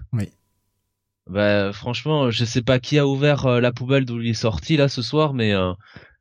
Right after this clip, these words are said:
Speaker 2: euh, quand, euh, quand on sort les ordures, euh, faut les, euh, faut, faut les envoyer à la décharge, hein. Elles reviennent pas, hein, généralement.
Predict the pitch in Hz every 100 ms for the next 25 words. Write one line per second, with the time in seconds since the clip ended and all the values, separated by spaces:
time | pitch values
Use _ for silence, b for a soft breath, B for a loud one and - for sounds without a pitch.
0 | _ - 98 95 92 92 90 92 98 139
1 | 131 147 139 139 147 - 151 147 170 160
2 | 143 151 143 151 214 175 151 131 123 120
3 | 139 131 131 127 120 117 120 135 127 120
4 | 135 131 131 131 127 127 156 214 170 139
5 | 160 135 113 123 143 160 175 147 131 123
6 | 113 113 107 104 139